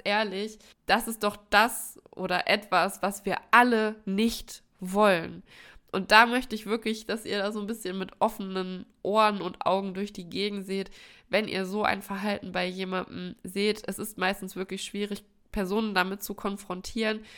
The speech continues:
weil die da so in ihrem Tunnel sind. Aber das ist eine wirklich, ja, man kann schon fast sagen, krankhafte Form von Liebe, es einfach über Futter ausdrücken zu wollen, weil es einfach, und deswegen sage ich krankhaft,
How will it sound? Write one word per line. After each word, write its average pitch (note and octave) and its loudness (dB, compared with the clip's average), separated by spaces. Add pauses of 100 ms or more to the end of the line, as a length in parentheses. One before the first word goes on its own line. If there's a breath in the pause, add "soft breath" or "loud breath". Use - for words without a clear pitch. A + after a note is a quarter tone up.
(220 loud breath)
weil F#3+ 4
die G3 -4
da F#3+ 2
so F3+ -8
in F#3+ -6
ihrem F#3 -8
Tunnel G#3 -6
sind. G3 -6
Aber F3 0
das G3 -2 (100)
ist - -4 (200 soft breath)
eine F#3 0
wirklich, G#3 -2 (240)
ja, F#3 2
man G3 4
kann G#3 -2
schon G3 -6
fast G3+ -4
sagen, G3 -6 (380)
krankhafte G3+ 4
Form F#3+ -2
von F#3+ -6
Liebe, F#3+ -4 (360 soft breath)
es - -10
einfach F#3+ -4
über F3+ -6
Futter F#3+ -6 (260 soft breath)
ausdrücken F3+ -4
zu F3+ -12
wollen, F3+ -6
weil G#3+ 6
es G#3+ -6
einfach, F#3+ -4
und F#3 -8
deswegen F#3 -6
sage F3+ -2
ich - -14
krankhaft, G3+ -6